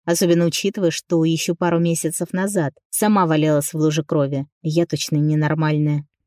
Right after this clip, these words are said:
«Все, сейчас мой красавчик будет драться. Неужели?» Прыгая от восторга, заявляет Агата.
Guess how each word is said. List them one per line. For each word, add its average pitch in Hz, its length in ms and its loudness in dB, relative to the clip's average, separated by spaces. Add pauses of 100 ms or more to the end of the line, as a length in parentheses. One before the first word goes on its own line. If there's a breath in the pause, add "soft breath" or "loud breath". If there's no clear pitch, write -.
(140)
«Все, 185 540 0
сейчас - 460 0
мой 226 140 4
красавчик 220 560 -2
будет 196 300 0
драться. 180 560 0
Неужели?» 220 880 2 (240)
Прыгая 160 320 2
от 147 100 -8
восторга, 208 500 0
заявляет 156 500 0
Агата. 165 480 -2